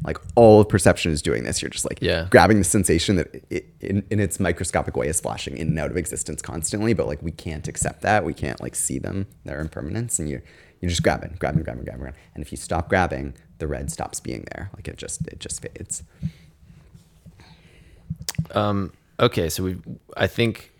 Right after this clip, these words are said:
Speaker 2: it sounds like we're in agreement here that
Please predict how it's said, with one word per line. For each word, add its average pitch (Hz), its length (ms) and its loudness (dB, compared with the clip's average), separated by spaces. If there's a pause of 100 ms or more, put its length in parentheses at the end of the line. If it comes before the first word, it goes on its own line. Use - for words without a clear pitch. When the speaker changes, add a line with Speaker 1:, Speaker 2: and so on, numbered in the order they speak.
(140)
Speaker 2:
it 98 140 -4
sounds 131 300 2
like 120 140 2
we're 107 260 -2 (100)
in 110 440 -6
agreement 98 520 -4
here 80 220 -6
that 58 300 -8